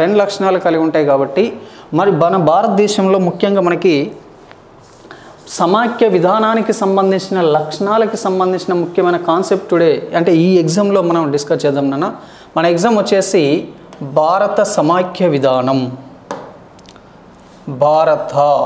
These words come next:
భారత సమాఖ్య,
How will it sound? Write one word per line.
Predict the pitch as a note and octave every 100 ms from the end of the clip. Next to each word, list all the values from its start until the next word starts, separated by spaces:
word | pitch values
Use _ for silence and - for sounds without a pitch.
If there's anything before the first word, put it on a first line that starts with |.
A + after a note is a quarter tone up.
| - - - - - - - - - - - - - C3+ C#3+
భారత | C#3+ C#3+ C#3+ C#3 - F3 C4 - - - - -
సమాఖ్య, | D#3+ D3 D#3 D3 - - -